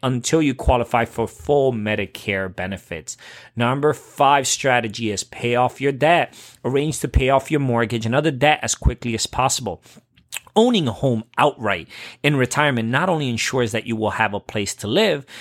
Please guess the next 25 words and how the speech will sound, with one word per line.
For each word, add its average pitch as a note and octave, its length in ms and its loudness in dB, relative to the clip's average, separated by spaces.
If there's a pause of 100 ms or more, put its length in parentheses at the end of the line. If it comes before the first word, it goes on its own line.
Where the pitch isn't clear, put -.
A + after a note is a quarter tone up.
(140)
but F#3 140 2
it D#3 80 -2
also E3 320 2
serves C3+ 500 2
as A#2+ 160 0
a A2+ 60 -2
valuable A#2+ 460 0
source B2+ 360 0
of G#2+ 80 -6
equity G#2+ 380 -4
should F2+ 260 -6
you F2+ 60 -10
need A#2+ 240 -4
it. F#2 120 -10 (300)
To - 100 -6
give D3 180 2
yourself D#3+ 380 2
an B2 80 -4
incentive B2+ 680 0
to - 100 -4
pay B2 240 2
off A2 200 0
your A2+ 100 -2
credit G#2+ 320 -2
cards, G#2+ 360 0